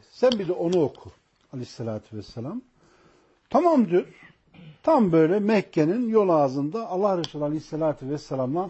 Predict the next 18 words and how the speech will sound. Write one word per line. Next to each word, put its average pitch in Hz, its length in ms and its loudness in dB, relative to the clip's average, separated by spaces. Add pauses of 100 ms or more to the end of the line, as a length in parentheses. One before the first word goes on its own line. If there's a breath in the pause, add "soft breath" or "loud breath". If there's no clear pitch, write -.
karşı - 280 -12
karşıya 110 420 -14
geliyorlar. 76 480 -14 (1300 soft breath)
Diyor 302 180 4
ki 175 320 0
ey 277 140 2
Abdülmuttalib'in 139 840 0
oğlu 120 300 -6
duydum 240 340 -2
ki 226 140 -6
cinlenmişsin. 262 840 -2 (160)
Ben 202 140 2
seni 208 280 -2
çok 240 220 -6
severim. 180 500 2 (560)
İstersen 220 540 0
ben 226 140 2
seni 208 320 -2